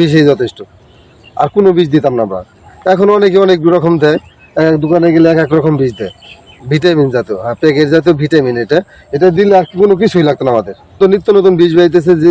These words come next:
দোকান যেটা যায় এক এক কোম্পানি এক একটা, যেমন সিনজেন্টা আছে, বায়ার আছে, অনেক ধরনের অটো আছে, এরকম যার যার কোম্পানির এক একটা ধরনের এক একটা বিষ, এক একজন এক একটা ব্যবহার করে। তাহলে পপুলার আর হলো আপনার ওই যে সাইনিল আর হলো আপনার, আহ,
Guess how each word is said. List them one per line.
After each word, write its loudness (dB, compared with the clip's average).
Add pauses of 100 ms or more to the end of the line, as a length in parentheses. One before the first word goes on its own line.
(120)
দোকান 2 (140)
যেটা 2
যায় 2
এক -4
এক -6
কোম্পানি 0 (120)
এক -4
একটা, -12 (580)
যেমন 0
সিনজেন্টা 2
আছে, 0 (540)
বায়ার 0 (120)
আছে, 0 (720)
অনেক 2
ধরনের 0
অটো 0 (120)
আছে, -2 (140)
এরকম 2 (180)
যার 2
যার 0
কোম্পানির 2 (120)
এক -8
একটা -2 (120)
ধরনের 2
এক -2
একটা -4
বিষ, -14 (140)
এক 0
একজন 0 (100)
এক -4
একটা -2 (140)
ব্যবহার 0
করে। 2 (340)
তাহলে -2
পপুলার 2
আর 0
হলো 0
আপনার 0
ওই 0
যে 4 (280)
সাইনিল 2
আর 2
হলো 0
আপনার, -2
আহ, -14